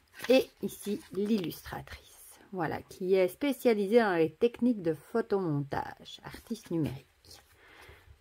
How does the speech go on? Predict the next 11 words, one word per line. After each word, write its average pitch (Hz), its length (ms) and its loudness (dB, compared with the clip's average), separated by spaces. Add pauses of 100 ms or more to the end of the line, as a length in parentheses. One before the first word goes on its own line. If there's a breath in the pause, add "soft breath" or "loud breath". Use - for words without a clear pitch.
(140)
Voilà 214 320 4 (160)
pour - 160 0
le 262 200 6
livret. 185 380 -4 (680 loud breath)
Donc, 262 240 4
on 240 80 2
va 226 100 4
regarder 208 380 2
les 160 100 2
cartes 285 320 2
maintenant. 196 540 4